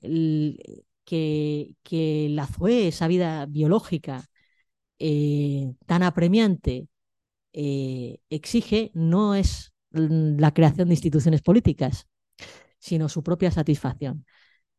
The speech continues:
Su propia satisfacción apremiante es prepolítica e incluso contrapolítica, porque al final no se trata de las libertades políticas, sino se trata de la organización de las cosas,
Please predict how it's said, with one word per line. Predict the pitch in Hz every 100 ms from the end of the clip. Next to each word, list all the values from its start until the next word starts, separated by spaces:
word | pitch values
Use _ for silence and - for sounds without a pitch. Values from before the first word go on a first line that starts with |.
| _ -
Su | - 160
propia | 175 170 185 180 175 170
satisfacción | 180 170 - 170 190 180
apremiante | 170 175 190 202 175 190 202
es | - 196 - - _
prepolítica | - 175 170 160 180 170 156 170 180 226 - _ _
e | 190 175 165 156 -
incluso | 170 147 180 - 196
contrapolítica, | 170 156 156 147 156 175 151 135 147 - _ _ _ _ _ _
porque | 165 147 - 165 151 151
al | - 151
final | - 175 208 196 247 269 _ _ _ _
no | 165 175
se | 185 170
trata | 147 214 - 151
de | 143
las | 139
libertades | 147 147 - 170
políticas, | - 190 214 220 233 -
sino | 165 151
se | 160
trata | 147 175 165 143
de | 139 143 143 -
la | 156 156 156
organización | 156 160 143 143 180
de | 196
las | 156 -
cosas, | 202 - 139 151 -